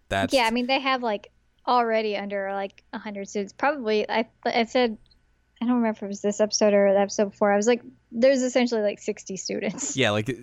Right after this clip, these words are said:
Speaker 1: when they have that assembly of, like, where they're like, "Hey, the school's gonna shut down and, and merge with another," like, there's not many people. Like, that gym is not filled at all.
Speaker 2: It's, like, not even, like, a quarter filled.
Speaker 1: Mm-hmm.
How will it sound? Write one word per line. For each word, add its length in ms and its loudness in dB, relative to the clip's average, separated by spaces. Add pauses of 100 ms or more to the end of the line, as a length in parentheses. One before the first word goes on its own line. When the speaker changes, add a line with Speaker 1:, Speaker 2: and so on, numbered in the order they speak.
Speaker 1:
when 120 0
they 100 4
have 140 0
that 80 2
assembly 480 0
of, 100 -2
like, 220 -2
where 100 0
they're 220 0
like, 140 -2
"Hey, 400 4
the 160 -4
school's 280 -4
gonna 140 -6
shut 180 -2
down 220 -2
and, 220 -8
and 320 -8
merge 320 -6
with 100 -16
another," 300 -4
like, 160 -8 (300)
there's 220 -2
not 220 -6
many 140 -4
people. 280 -6
Like, 120 0
that 140 2
gym 160 4
is 60 -2
not 140 -2
filled 220 0
at 60 -8
all. 420 -2 (960)
Speaker 2:
It's, 260 4
like, 240 2 (380)
not 280 0
even, 300 -4
like, 160 -8
a 80 -6
quarter 460 -2
filled. 400 -6
Speaker 1:
Mm-hmm. 220 -4